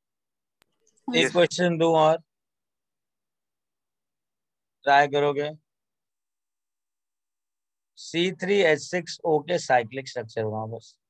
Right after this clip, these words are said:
Speaker 2: ये simple है, बना सकते हो। अ, sir, चार carbon cycle पे एक double bond हो,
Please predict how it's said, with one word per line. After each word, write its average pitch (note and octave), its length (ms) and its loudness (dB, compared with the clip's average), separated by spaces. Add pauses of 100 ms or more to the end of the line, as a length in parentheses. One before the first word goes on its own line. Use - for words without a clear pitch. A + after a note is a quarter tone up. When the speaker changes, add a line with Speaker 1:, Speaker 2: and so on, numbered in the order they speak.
(960)
Speaker 2:
ये C#3+ 60 2
simple C3 480 0
है, - 60 -6 (220)
बना C3+ 240 2
सकते A2+ 380 -12
हो। - 60 -20 (2750)
अ, D3 240 4
sir, E3 440 2 (600)
चार D3+ 340 4
carbon D3+ 460 -2
cycle D3 420 -6
पे D3 200 -4
एक C#3+ 100 -6
double C#3 300 -4
bond C#3+ 380 -6
हो, C3 220 -8